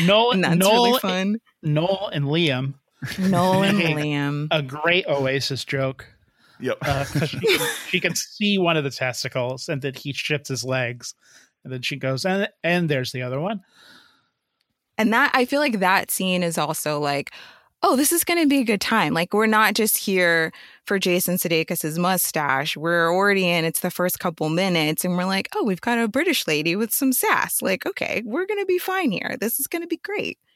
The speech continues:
Speaker 3: Yeah. And it kinda nicely sets up real quick the current state of the team.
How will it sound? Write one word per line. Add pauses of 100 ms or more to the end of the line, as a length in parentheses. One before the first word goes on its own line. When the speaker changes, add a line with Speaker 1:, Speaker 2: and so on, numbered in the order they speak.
(600)
Speaker 3:
Yeah. (220)
And
it
kinda
nicely
sets
up
real
quick (720)
the
current
state
of
the
team.